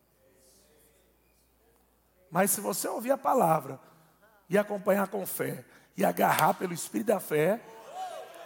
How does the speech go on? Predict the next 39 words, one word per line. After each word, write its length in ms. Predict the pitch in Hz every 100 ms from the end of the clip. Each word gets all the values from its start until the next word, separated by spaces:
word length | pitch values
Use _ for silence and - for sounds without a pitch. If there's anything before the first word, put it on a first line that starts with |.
| 679 - - - - - - - - _ - 220
você 140 | 302
vai 160 | 294 247
ver 160 | 269
que 100 | -
aos 200 | 269 -
pouquinhos 420 | - 262 - 262
vai 100 | 254
mudando. 560 | 285 339 220 175 170 139 - _ _ - - - _ - - - - _ _ _ _ _ _ _ _ _ _ _
Eu 80 | -
não 100 | 277
vou 120 | 339
prometer, 480 | - 277 262 214 226 269
amado, 320 | 214 226 214
que 40 |
de 80 | 202
uma 100 | 220
semana 320 | - 196 220
pra 160 | 214 202
outra 220 | 208 226
tudo 120 | 233
vai 120 | 240
ficar 200 | - 262
bem, 200 | 285 226
não. 240 | 294 190 135 - - _ _ _ _ _ _ -
Mas 140 | 151
eu 60 | 170
prometo 400 | - 185 208 262
a 40 |
você 480 | 285 339 233 156 127 - - _ _ _ _
que 80 | 175
alguma 400 | 147 143 214 294
coisa 340 | - 220 233
vai 140 | 208 220
acontecer 500 | 226 240 226 - 196
de 80 | 208
um 60 |
dia 140 | 185 196
pro 160 | 294
outro. 320 | 247 127 -